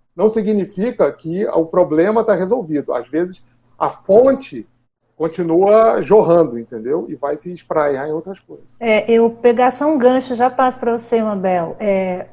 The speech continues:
Speaker 2: um gancho nisso que o João Paulo falou. Então, assim, o ato em si do plágio é o comportamento, é aquilo que vai chegar um momento que vai aparecer. O criptotrafar é o que tá por trás e que faz gerar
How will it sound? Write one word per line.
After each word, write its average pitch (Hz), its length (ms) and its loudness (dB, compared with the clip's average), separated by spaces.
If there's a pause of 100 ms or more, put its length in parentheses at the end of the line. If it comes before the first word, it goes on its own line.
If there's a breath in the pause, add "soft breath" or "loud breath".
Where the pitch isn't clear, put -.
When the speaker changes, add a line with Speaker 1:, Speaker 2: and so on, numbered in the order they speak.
(200)
Speaker 2:
um 233 240 0
gancho 240 380 4
nisso 226 260 2
que 240 60 -2
o 220 60 0
João 220 160 -2
Paulo 208 300 0
falou. 208 380 0
Então, 196 160 -4
assim, 226 360 -2
o 269 200 4
ato 277 460 2
em 247 140 2
si 247 360 -4
do 226 160 0
plágio 254 760 2
é 262 120 4
o 269 100 4
comportamento, 277 1000 2
é 190 80 0
aquilo 233 420 0
que 247 140 -10
vai 226 140 2
chegar 233 280 0
um 240 40 -2
momento 233 560 -2
que 262 100 -10
vai 240 160 4
aparecer. 247 680 0
O 254 80 -2
criptotrafar 285 1600 0
é 262 120 2
o 269 100 4
que 277 180 -10
tá 240 260 0
por 311 320 0
trás 240 540 2
e 294 100 -6
que 294 140 -12
faz 277 360 2
gerar 285 600 2